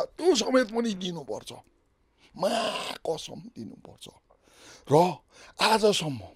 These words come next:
जो जतिले पनि स्कुल हुँदादेखिको होस् या जहाँसुकै हुँदाखेरिदेखि होस्, वाद विवादका पुरस्कारहरू जितेको छ,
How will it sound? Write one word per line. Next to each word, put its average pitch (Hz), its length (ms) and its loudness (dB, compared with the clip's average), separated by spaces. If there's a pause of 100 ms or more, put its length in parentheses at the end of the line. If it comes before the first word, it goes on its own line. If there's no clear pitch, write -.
(460)
जो 262 320 6
जतिले 185 720 2 (100)
पनि 180 480 -2 (520)
स्कुल - 500 -2
हुँदादेखिको 120 760 -4
होस् 113 400 -6
या 104 160 -4
जहाँसुकै 214 600 0
हुँदाखेरिदेखि 101 920 -8
होस्, 123 280 0 (360)
वाद 226 320 6
विवादका 180 580 2 (140)
पुरस्कारहरू 120 720 -4
जितेको 110 500 -6
छ, 117 300 -8